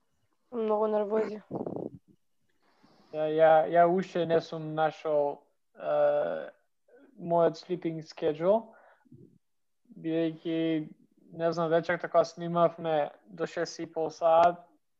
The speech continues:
Speaker 2: едно саат, два дали имам спиено после тоа и цел ден бев надвор, така што уште мал-, уште се опаравувам. Као спием, ама одмор уопште не, немам.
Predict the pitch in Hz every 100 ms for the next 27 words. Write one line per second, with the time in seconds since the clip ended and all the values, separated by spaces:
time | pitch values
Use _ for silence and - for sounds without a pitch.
0 | _ _ _ _ 180 165 160 - 180 165
1 | - 165 156 156 156 156 151 147 143 -
2 | 151 147 143 143 147 147 143 151 160 156
3 | - _ _ _ _ _ _ _ - 165
4 | 160 156 156 151 160 151 147 175 202 _
5 | - - - - _ 156 156 165 160 165
6 | 165 165 160 156 160 - 180 170 165 156
7 | 151 147 151 147 151 156 190 220 - -
8 | 180 - - 208 220 214 202 202 196 202
9 | 185 185 185 185 - 180 160 151 147 143
10 | - - 165 156 147 180 247